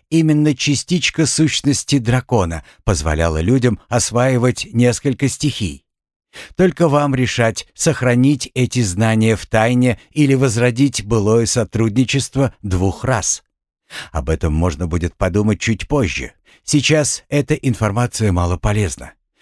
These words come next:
Если удастся справиться со вторжением, то тогда и буду решать,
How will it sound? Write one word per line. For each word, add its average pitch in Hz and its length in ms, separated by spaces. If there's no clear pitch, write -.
Если 78 320
удастся 78 540
справиться 87 600
со 90 180
вторжением, 120 800
то - 120
тогда 127 580
и 135 140
буду 143 320
решать, 107 500